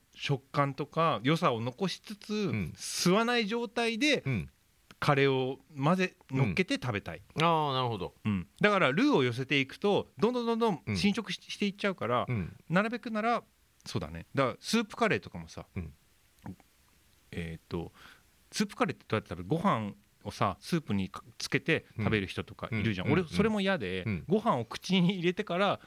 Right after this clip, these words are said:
Speaker 1: スープカレーをく-、入れ、入れる。
Speaker 2: あー、はいはいはいはい。
Speaker 1: そう。
Speaker 2: なるほど。じゃあ、まあ、その、まあ、スープカレーちょっと一旦置いといて、
Speaker 1: うん。
Speaker 2: じゃあ、その皿に、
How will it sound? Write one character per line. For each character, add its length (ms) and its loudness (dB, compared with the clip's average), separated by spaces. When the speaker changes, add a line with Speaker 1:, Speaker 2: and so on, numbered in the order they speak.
Speaker 1:
ス 220 -2
ー 60 0
プ 160 -8
カ 160 0
レ 160 0
ー 40 2
を 140 -4
く-、 100 -12
入 200 -2
れ、 60 -10
入 60 -16
れ 60 -10
る。 60 -2
Speaker 2:
あ 20 0
ー、 40 2
は 480 0
い 20 -8
は 60 -6
い 20 -12
は 260 -14
い 40 -16
は 40 -16
い。 20 -16
Speaker 1:
そ 140 -10
う。 200 -14
Speaker 2:
な 60 -6
る 60 -8
ほ 100 -12
ど。 200 -20
じ 140 -2
ゃ 20 4
あ、 20 2
ま 120 4
あ、 40 4
そ 120 -2
の、 240 -4
ま 120 0
あ、 40 -2
ス 140 -2
ー 40 -2
プ 100 -10
カ 100 2
レ 60 4
ー 40 -2
ち 60 -10
ょ 20 -8
っ 20 -14
と 80 -16
一 40 -20
旦 120 -6
置 80 -8
い 40 -14
と 100 -8
い 40 -10
て、 140 -6
Speaker 1:
う 40 2
ん。 80 -2
Speaker 2:
じ 120 -12
ゃ 20 -4
あ、 40 -4
そ 100 -4
の 60 -2
皿 360 2
に、 400 -4